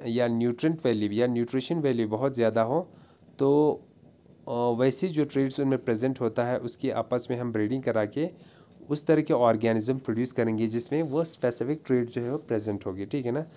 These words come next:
तो ये होता है एक केस, अ, of nat-, artificial selection in case of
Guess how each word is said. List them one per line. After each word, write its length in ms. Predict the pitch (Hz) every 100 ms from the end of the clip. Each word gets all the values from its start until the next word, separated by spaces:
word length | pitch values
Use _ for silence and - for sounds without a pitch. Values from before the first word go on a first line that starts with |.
| - - - -
तो 100 | 147
ये 300 | 135 117 156
होता 320 | 160 143 139
है 140 | 135 139
एक 140 | 127 -
केस, 360 | 131 139 147 -
अ, 400 | 117 110 107 107 - - - - - - -
of 80 | 113
nat-, 440 | - 113 120 117
artificial 640 | - 117 113 127 131 160 156
selection 320 | 110 107 127
in 240 | 117 110 120
case 140 | 117
of 100 | 156